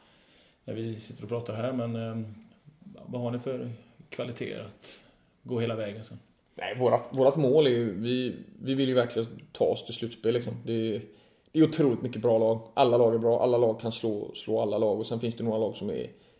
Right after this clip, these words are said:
Speaker 2: riktigt, riktigt, riktigt bra liksom. Och, nej,
Speaker 1: Vilka är
Speaker 2: det är
Speaker 1: de
Speaker 2: inget
Speaker 1: bästa?
Speaker 2: som
Speaker 1: Vilka är de bästa?
Speaker 2: Eh, nej, jag tycker, eh, det är ju Kazan då. Sen är det Ufa, Salavat Julajev, eh,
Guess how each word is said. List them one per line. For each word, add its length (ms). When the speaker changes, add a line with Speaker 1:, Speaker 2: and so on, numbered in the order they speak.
Speaker 2:
riktigt, 760
riktigt, 480
riktigt 440
bra 240
liksom. 240
Och, 460
nej, 160
Speaker 1:
Vilka 20
är 40
Speaker 2:
det 60
är 40
Speaker 1:
de 40
Speaker 2:
inget 40
Speaker 1:
bästa? 240
Speaker 2:
som 100
Speaker 1:
Vilka 160
är 40
de 80
bästa? 220
Speaker 2:
Eh, 460
nej, 140
jag 120
tycker, 520
eh, 140
det 120
är 40
ju 60
Kazan 480
då. 120
Sen 160
är 100
det 340
Ufa, 520
Salavat 520
Julajev, 540
eh, 200